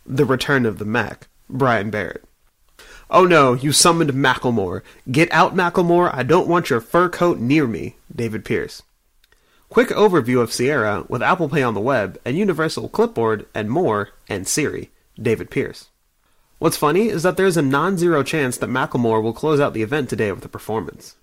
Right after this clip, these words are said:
Brian Barrett. "Apple Pay on the web will show up again soon in a very exciting O L E D strip announcement." Brian Barrett. Mac. Michael Kalor.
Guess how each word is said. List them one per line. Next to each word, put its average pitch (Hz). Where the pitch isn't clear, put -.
Brian 101
Barrett. 92
"Apple 180
Pay 190
on 165
the 107
web 131
will 143
show 233
up 220
again 151
soon 151
in 120
a 113
very 160
exciting 139
O 156
L 147
E 123
D 131
strip 113
announcement." -
Brian 101
Barrett. -
Mac. -
Michael 95
Kalor. -